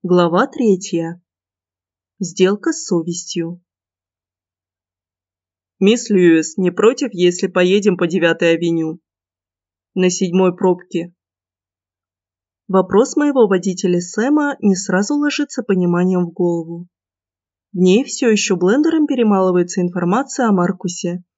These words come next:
найденная во всемирной паутине. Он был женат шесть лет. Женат. Не верится даже. Развёлся пару месяцев назад,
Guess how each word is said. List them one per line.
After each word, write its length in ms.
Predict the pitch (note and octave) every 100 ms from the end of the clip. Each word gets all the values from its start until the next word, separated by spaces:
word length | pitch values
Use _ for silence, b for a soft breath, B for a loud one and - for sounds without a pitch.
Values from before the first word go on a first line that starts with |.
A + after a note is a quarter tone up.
| _ _ -
найденная 600 | F3+ F3 F3 A#3+ D4 D#4
во 80 | C#4+
всемирной 560 | - G3 F#3 F#3+ F#3+
паутине. 720 | F#3 F#3 F3+ - F3 E3+ F3 F3 _ _ _ _ _ _ _ _ _ _ _ _ _
Он 180 | F#3 F3+
был 200 | F3+ C4+
женат 360 | C#4+ C#4 A#3+ A#3+
шесть 380 | - G#3 -
лет. 220 | F3 E3+ E3+ _ _ _ _ _ _ _ _ _ _ _
Женат. 520 | F3+ F3 F#3+ F3 E3+ - _ _ _ _ _
Не 220 | G3 G3
верится 420 | G3 F#3+ F3+ F3+ F3+
даже. 480 | E3+ E3+ F3 F3 - _ _ _ _ _ _ _ F#3
Развёлся 600 | F#3+ F#3 F3+ B3+ - E4+
пару 280 | D4 C4+ C4
месяцев 560 | A3 G#3+ - - G#3
назад, 440 | F#3+ F#3 F3 E3+